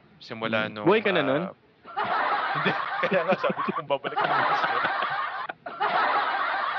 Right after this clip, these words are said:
Speaker 2: Alam ko, buhay ka na nun, eh. Oo.
Speaker 1: Although, ah, nalaman lang naman din natin kasi sa mga libro at sa school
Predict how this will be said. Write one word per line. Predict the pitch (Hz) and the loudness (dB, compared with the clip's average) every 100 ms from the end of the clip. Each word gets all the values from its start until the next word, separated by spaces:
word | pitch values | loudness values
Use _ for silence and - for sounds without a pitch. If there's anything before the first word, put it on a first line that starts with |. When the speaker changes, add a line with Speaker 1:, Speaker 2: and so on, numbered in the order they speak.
| 807 - - - - - | -4 -4 -6 -8 -6 2
Speaker 2:
Alam | 330 311 | 4 6
ko, | 302 | 6
buhay | 233 220 | 6 4
ka | 214 | 2
na | 170 | 0
nun, | 165 135 | 0 -2
eh. | - _ _ - - - 113 | -6 _ _ -14 -14 0 2
Oo. | 110 107 _ _ _ _ - - - 160 135 | 2 -2 _ _ _ _ -20 -14 -12 -4 -2
Speaker 1:
Although, | 143 135 151 143 151 | 0 0 0 0 0
ah, | 131 123 | 2 2
nalaman | 131 135 139 135 | 2 -2 -4 -6
lang | 131 131 | -10 -10
naman | 127 127 | -10 -12
din | 123 | -10
natin | 117 120 | -10 -12
kasi | 120 110 117 | -18 -16 -12
sa | |
mga | 117 101 104 | -10 -10 -10
libro | 110 101 95 | -12 -10 -10
at | 98 - | -12 -8
sa | 117 98 | -4 -4
school | 95 - 127 107 | -6 -10 -8 -8